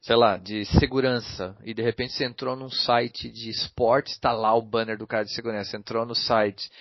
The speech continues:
de tradução, tá lá o cara de, de segurança de novo, entrou no site de moda, tá lá o cara de segurança de novo, entrou no site proibido, tá lá o cara do, do <laughs> segurança de novo.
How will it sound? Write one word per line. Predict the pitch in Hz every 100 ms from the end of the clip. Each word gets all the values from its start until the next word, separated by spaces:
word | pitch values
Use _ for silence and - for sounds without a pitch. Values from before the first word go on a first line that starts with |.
| - - _
de | 110 110 113 110 107 107 104 101 98 101 _ _ _ - - -
tradução, | 123 113 - - 131 147
tá | 156
lá | 127 113 120
o | 127
cara | 131 120 123
de, | 117
de | - - -
segurança | - 135 123 120 120
de | 120 127
novo, | 123 110 110
entrou | 107 127
no | 131
site | - 123 -
de | 220
moda, | 123 113 123 151
tá | 131
lá | 113 117
o | 139
cara | - 135
de | 127
segurança | - 135 131 -
de | 135 131
novo, | 123 110 101 104 - - _
entrou | - 117 123
no | 120
site | - 123 120 -
proibido, | 120 135 131 123 131 143
tá | - 127
lá | 110 123
o | 143
cara | 143 147 143
do, | 139 139
do | 127 139
<laughs> | 117
segurança | 147 - 226 175 302
de | 247 240
novo. | 135 123 107